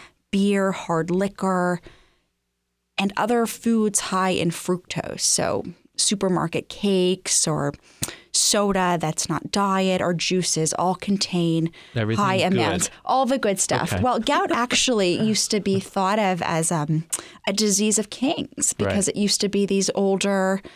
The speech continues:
Speaker 1: men eating all of these
Speaker 2: Rich
Speaker 1: very rich
Speaker 2: foods.
Speaker 1: foods who would get gout, but which is, is, is partly true. But now I see gout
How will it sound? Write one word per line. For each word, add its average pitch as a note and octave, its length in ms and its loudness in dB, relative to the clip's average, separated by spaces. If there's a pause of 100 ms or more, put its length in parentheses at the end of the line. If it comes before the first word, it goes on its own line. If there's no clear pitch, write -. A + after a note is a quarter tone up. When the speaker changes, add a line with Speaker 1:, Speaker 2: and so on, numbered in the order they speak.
(280)
Speaker 1:
men A3 580 4
eating G3 460 2
all F3+ 280 2
of F#3 180 0
these F3 260 0
Speaker 2:
Rich - 100 0
Speaker 1:
very F#3+ 240 2
rich G3 280 0
Speaker 2:
foods. B3+ 480 0
Speaker 1:
foods - 20 -2
who G3+ 180 0
would F#3 240 0
get F#3 340 -2
gout, G3 560 -2
but - 280 -2
which B3 320 0
is, - 180 0
is, A3+ 220 2
is - 180 0
partly B3+ 420 -2
true. C#4+ 400 0
But G#3+ 200 -2
now G#3+ 260 2
I A3 120 2
see G3+ 240 0
gout F#3 380 0